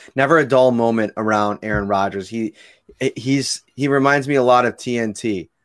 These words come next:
you know, uh, here for the drama, and it's gonna be fun to watch it all play out. That's not even the catchphrase. I ruined it.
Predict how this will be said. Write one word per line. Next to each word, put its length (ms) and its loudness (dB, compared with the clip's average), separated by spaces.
you 100 -8
know, 300 0
uh, 560 -2
here 240 -2
for 120 -10
the 60 -2
drama, 420 -6
and 920 -4
it's 160 -12
gonna 160 0
be 100 0
fun 240 0
to 80 2
watch 240 4
it 40 0
all 140 2
play 180 0
out. 200 -2
That's 160 2
not 120 6
even 100 4
the 80 2
catchphrase. 460 0
I 60 4
ruined 360 2
it. 180 -2